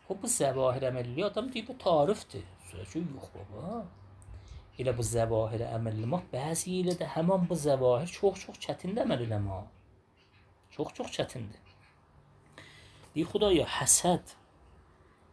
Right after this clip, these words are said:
həsəd əhli bəği. Əhli bəği, axı həsəd iki cürədir. Baxın,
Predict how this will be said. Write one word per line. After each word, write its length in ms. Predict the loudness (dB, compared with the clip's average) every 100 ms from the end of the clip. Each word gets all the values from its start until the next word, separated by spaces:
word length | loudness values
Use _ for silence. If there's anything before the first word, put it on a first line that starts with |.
| _ -20 _ _
həsəd 520 | -6 2 4 6 4 2
əhli 400 | -2 -2 -4 -4
bəği. 400 | -4 -4 -4 -8
Əhli 320 | -4 -4 -4 0
bəği, 480 | 2 2 2 -2 -6 -12 -6
axı 260 | -2 0 0 0
həsəd 340 | -2 -2 -2 -4
iki 240 | -4 -4
cürədir. 320 | -2 -2 0
Baxın, 320 | -2 0 -2